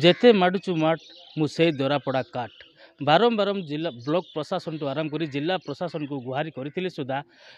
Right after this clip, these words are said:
ଏବେ ଯେଉଁ ପୂର୍ବତନ ବ୍ଲକ ଅଧ୍ୟକ୍ଷ ଗୋପାଳ ମାଡାମ ଯେଉଁ ସୂଚନା ଦେଉଥିଲେ ଆମକୁ ଯେ ବାରମ୍ବାର ବ୍ଲକ ପ୍ରଶାସନଠୁ ଆରମ୍ଭ କରି ଜିଲ୍ଲା ପ୍ରଶାସନ ମଧ୍ୟ ଗୁହାରି କରିଥିଲେ ଯେ ପୁରୁଣା ବ୍ଲକ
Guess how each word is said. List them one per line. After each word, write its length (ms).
ଏବେ 160
ଯେଉଁ 240
ପୂର୍ବତନ 400
ବ୍ଲକ 320
ଅଧ୍ୟକ୍ଷ 240
ଗୋପାଳ 240
ମାଡାମ 300
ଯେଉଁ 100
ସୂଚନା 320
ଦେଉଥିଲେ 380
ଆମକୁ 180
ଯେ 80
ବାରମ୍ବାର 480
ବ୍ଲକ 260
ପ୍ରଶାସନଠୁ 380
ଆରମ୍ଭ 240
କରି 160
ଜିଲ୍ଲା 320
ପ୍ରଶାସନ 400
ମଧ୍ୟ 240
ଗୁହାରି 400
କରିଥିଲେ 320
ଯେ 120
ପୁରୁଣା 260
ବ୍ଲକ 180